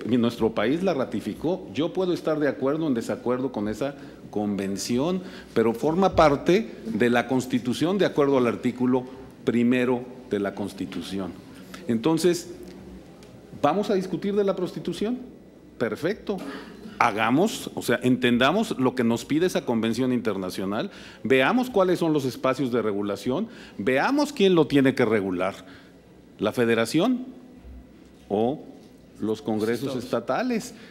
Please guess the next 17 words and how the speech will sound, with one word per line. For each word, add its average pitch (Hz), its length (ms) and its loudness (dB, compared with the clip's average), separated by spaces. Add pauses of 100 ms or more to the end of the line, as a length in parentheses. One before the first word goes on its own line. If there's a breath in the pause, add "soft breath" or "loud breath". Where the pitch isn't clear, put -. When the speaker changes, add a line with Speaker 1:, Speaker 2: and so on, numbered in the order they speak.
(380 loud breath)
Speaker 1:
¿Es 175 260 2
una 190 220 4
materia 160 500 4
laboral? 123 560 4
¿Se 135 140 2
puede 180 260 4
regular 143 400 4
como 135 180 0
un 131 80 0
trabajo? 123 600 0 (680)
Entonces 113 340 -4
tienen 127 260 0
capacidad, 110 540 -2
de 165 60 0
acuerdo 120 300 0
al 110 100 -2
artículo 120 560 -2